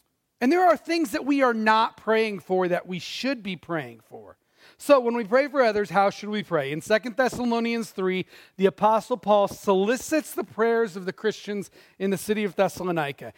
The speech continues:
And he does not ask them to pray for his health. He does not ask them to pray for his job.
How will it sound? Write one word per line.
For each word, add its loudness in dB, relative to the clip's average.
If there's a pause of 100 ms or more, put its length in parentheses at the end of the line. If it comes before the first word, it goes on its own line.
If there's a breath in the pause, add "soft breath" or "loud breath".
(220 loud breath)
And 0
he 2
does -2
not 4
ask 2
them 2
to 0
pray 2
for -8
his -6
health. -4 (1200 soft breath)
He 0
does 0
not 4
ask 2
them 2
to 0
pray 2
for -4
his -4
job. 2